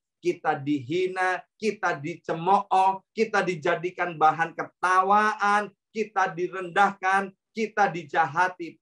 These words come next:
please, please, please, jangan pernah balas jahat dengan jahat. Amin. Roh Kudus yang akan memampukan kita. Sebab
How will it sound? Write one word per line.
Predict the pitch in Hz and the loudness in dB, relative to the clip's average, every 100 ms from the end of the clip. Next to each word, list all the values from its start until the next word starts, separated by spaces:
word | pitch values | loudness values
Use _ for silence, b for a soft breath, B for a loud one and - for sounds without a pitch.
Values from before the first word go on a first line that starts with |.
| _ - | _ -4
please, | 349 294 285 - _ _ - | -2 0 -2 -4 _ _ -4
please, | 269 269 226 - - | 0 0 -4 -10 -6
please, | 247 208 - _ _ _ - | -2 -2 -4 _ _ _ -2
jangan | 180 185 185 226 233 | 4 6 6 2 2
pernah | - 190 190 185 147 123 | -2 -4 0 -2 -2 0
balas | 156 151 143 131 170 208 202 _ _ 156 | 2 4 2 -2 0 0 -2 _ _ 0
jahat | 139 113 - 139 170 - _ _ - | 0 0 -4 -2 -2 -4 _ _ -10
dengan | 120 127 127 131 131 120 | -8 -8 -8 -10 -12 -6
jahat. | 107 87 82 80 - | -4 -4 -6 -8 -4
Amin. | 110 139 180 208 202 _ _ - | 0 4 4 2 -4 _ _ -4
Roh | 147 147 | -2 0
Kudus | 156 156 175 | 0 2 2
yang | 170 151 | 2 -2
akan | 147 - 143 | -4 -4 -4
memampukan | 143 139 135 127 135 131 123 | -2 0 0 -2 -6 -4 -4
kita. | 117 123 113 | -4 -6 -6
Sebab | 110 - 147 151 269 196 240 | 0 0 2 6 6 8 4